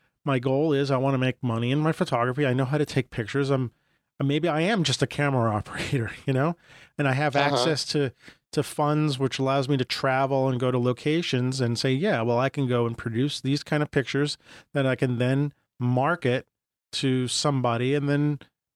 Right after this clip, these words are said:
Speaker 1: make more money, and then I can keep doing this.'" And that's a fine goal. And I would have been able to write that down fairly easily, I think.
Speaker 2: Uh-huh.
Speaker 1: Um, and, you know, the, I mean, forgetting about the fact that the,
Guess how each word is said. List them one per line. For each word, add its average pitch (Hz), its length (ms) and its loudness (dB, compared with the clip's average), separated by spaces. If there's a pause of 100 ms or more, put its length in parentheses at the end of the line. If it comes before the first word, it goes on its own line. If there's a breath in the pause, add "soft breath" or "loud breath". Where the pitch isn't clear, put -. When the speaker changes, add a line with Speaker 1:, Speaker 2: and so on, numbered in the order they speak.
Speaker 1:
make 131 240 -2
more 135 360 0
money, 113 400 0
and 139 120 0
then 127 140 0
I 127 80 -2
can 135 320 -2
keep 143 240 -2
doing 180 300 0
this.'" 92 220 -6
And 143 220 2 (120)
that's 120 220 0
a 156 60 4
fine 160 480 0
goal. 143 320 0
And 120 100 -2
I 139 40 2
would 147 140 2
have 151 80 -2
been 151 120 0
able 156 180 0
to 143 80 0
write 143 300 0
that 135 140 -2
down 135 420 0 (760)
fairly 165 340 2
easily, 131 520 0
I - 60 -4
think. - 380 -8 (800)
Speaker 2:
Uh-huh. 123 220 0
Speaker 1:
Um, 110 280 -2 (600)
and, 139 800 -2 (600)
you 147 80 0
know, 127 240 0
the, 123 200 -2 (380)
I 151 100 -6
mean, 110 300 -6 (140)
forgetting 165 380 2
about 139 200 4
the 131 60 0
fact 139 200 0
that 113 60 -4
the, 107 140 -2